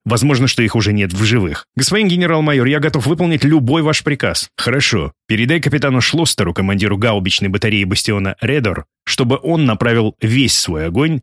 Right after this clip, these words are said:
на квадрат двадцать три. Это на восточном берегу, в районе оборонного завода «Тукан».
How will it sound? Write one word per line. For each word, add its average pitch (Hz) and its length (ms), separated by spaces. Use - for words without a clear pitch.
на 127 100
квадрат 117 460
двадцать 107 500
три. 82 280
Это 104 200
на 151 80
восточном 117 480
берегу, 107 320
в 143 60
районе 127 300
оборонного 120 500
завода 117 340
«Тукан». 98 500